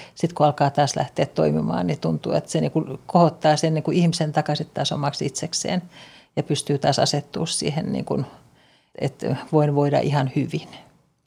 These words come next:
Mut sit tuossa niinku ihan tuohon niinku filosofisesti näitä yhteyksiä, sit jos miettii sitä, niin ääni ja lantion pohja ja suun alue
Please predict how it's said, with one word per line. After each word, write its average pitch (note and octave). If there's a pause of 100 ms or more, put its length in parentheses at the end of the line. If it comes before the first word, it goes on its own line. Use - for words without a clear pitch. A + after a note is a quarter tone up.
(640)
Mut D#3+
sit F3+
tuossa E3+
niinku E3
ihan E3
tuohon E3+
niinku E3+
filosofisesti E3+
näitä D#3+
yhteyksiä, D3+
sit -
jos D3+
miettii D3+
sitä, D3
niin D3+ (140)
ääni C#3+
ja C#3 (560)
lantion C#3+
pohja C#3+
ja C#3
suun D3
alue C#3+